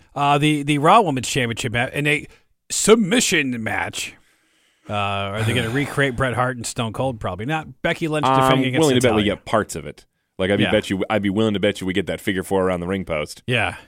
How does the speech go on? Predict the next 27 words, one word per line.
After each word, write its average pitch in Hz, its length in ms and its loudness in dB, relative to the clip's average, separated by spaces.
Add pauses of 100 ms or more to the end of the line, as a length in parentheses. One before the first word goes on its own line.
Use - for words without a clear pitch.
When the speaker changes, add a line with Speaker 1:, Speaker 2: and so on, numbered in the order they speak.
Speaker 2:
You 82 60 -8
know, 85 300 -6
I'd 87 100 -4
be 85 80 -8
betting 90 280 -2
that, 90 280 -4
provided 131 580 2
they 92 200 -6 (160)
can. 78 540 -6 (360)
But 120 80 0
I 117 60 4
bet 98 160 -4
they - 100 -14
can. 65 320 -16
Speaker 1:
Yeah. 101 280 -4 (300)
Speaker 2:
You - 100 -16
know, - 60 -12
Speaker 1:
Yeah. 110 60 -6
Speaker 2:
we'll 131 100 2
see. 76 200 -8 (440)
Um, 120 400 0
Speaker 1:
Uh, 110 100 -2
but - 180 -2
I 185 60 2
mean, 175 120 -2
I, 175 40 6 (160)
I, 180 140 0